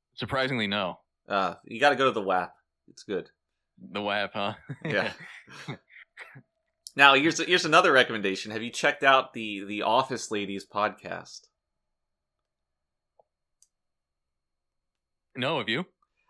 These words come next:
Speaker 2: Yes, I have. Um, it's wonderful. They, the Office Ladies are two of the former actresses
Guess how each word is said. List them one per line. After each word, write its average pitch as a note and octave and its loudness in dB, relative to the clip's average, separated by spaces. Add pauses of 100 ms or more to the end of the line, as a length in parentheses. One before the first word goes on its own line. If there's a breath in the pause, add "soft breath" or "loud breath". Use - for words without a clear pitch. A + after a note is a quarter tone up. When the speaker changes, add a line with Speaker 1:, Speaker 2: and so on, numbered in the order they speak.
(140)
Speaker 2:
Yes, D3+ 4
I A2 0
have. A#2 2 (200)
Um, F#2 2
it's - -6
wonderful. C3 -4 (100)
They, G2 -2 (360)
the A2+ -2
Office C3 2
Ladies A2+ -4
are F#2+ -4
two A#2+ -8
of G2 -2
the G2 -8
former A2+ -6
actresses F#2+ -6